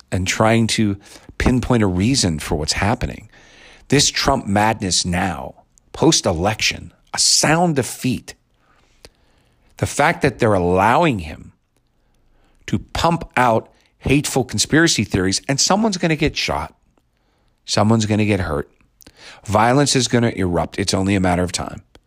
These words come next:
They're allowing him to brainwash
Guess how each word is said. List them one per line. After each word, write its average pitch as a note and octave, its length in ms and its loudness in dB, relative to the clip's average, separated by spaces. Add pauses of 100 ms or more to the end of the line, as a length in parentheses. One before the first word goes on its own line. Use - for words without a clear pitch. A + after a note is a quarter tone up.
(680)
They're A2+ 180 4
allowing A#2+ 640 4
him G2 220 0
to - 140 -6
brainwash F#2 920 -2